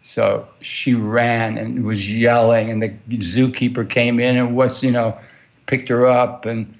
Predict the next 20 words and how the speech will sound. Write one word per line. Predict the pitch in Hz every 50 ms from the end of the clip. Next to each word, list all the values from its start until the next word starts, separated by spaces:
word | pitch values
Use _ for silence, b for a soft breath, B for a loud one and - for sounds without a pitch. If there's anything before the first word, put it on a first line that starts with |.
| _ _
took | - - 139 135 -
her | 120 117 113
away. | 110 110 110 113 120 123 123 120 120 117 110 104 - - - _ _ _ _ _ _ _
And, | - 107 110 113 113 107
uh, | 113 117 113 120 120 120 110 110 - - _ _ _ _ _ _ _ _ _ _ _ -
I | 110 117
understand | 120 117 110 - - - 131 123 117
that | 117 117 117
people | - 123 120 113 113
were | 110 110
not | 110 117 113 110
allowed | 107 107 113 113 110 113 104
to | 104
play | - - 123 117 113
with | 110 98
the | 98
gorillas | 101 92 95 107 113 113 107 104 101
anymore | 104 101 101 98 98 98 101
after | 107 95 87 87 - 107
that. | 98 98 101 101 - - -